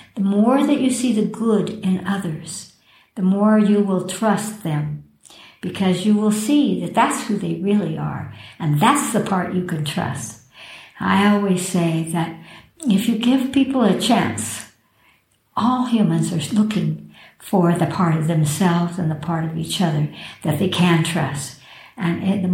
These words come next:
more that we use our consciousness and our choices to, to focus in that way, the more that's what we'll see around us in our world,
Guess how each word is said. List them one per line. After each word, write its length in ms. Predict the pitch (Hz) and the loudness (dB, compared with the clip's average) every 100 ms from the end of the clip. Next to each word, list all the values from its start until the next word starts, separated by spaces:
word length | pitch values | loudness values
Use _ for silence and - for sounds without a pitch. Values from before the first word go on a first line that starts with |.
| 185 | 2
more 260 | 202 233 262 | 4 4 4
that 200 | 240 208 | 2 4
we 140 | 214 | 4
use 400 | 214 208 220 208 | 4 4 4 4
our 180 | 196 175 | 2 2
consciousness 840 | - 214 220 - 214 - 214 214 | 0 2 2 2 0 2 2 2
and 120 | - 180 | 0 -2
our 220 | 170 175 - - | -2 -6 -10 -14
choices 800 | - - 220 202 208 202 196 - - - - - | -10 -2 2 2 2 -2 -4 -8 -16 -20 -20 -6
to, 500 | - 190 180 - - - - | 0 2 2 -2 -12 -14 -4
to 160 | 214 | -2
focus 460 | - 240 240 226 - | 2 0 2 0 2
in 100 | 170 | 2
that 240 | 160 - | 0 0
way, 400 | 165 165 160 - - - | -2 -2 -4 -12 -20 -4
the 80 | 175 | 0
more 380 | 175 185 202 | 2 4 4
that's 400 | 196 185 208 - | 2 2 2 0
what 180 | 220 - | -4 -2
we'll 140 | 208 190 | -2 -2
see 340 | - 220 202 | 0 2 2
around 420 | 185 175 185 180 | 2 2 2 2
us 220 | 160 147 - - - | 0 -4 -10 -20 -4
in 140 | 180 175 | 2 4
our 220 | 170 175 | 4 2
world, 540 | 170 170 156 147 147 | 0 0 0 -2 -6